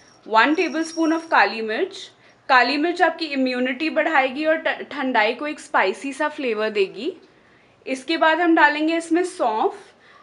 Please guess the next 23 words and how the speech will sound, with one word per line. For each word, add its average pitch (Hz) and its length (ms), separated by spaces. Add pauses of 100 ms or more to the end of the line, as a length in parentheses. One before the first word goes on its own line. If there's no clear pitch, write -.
सौंफ 311 600
body 254 340
को 320 240
गर्मी 247 420
के 311 160
time 302 300
cooling 269 400
effect 269 340
देती 269 320
है 311 60
और 311 140
आपका 302 240
digestion 208 680
भी 285 120
improve 220 400 (140)
करती 202 380
है। 233 300 (1800)
इसके 277 260
बाद 311 240
हम 339 120
डालेंगे 302 420
इसमें 311 280
लौंग। 247 420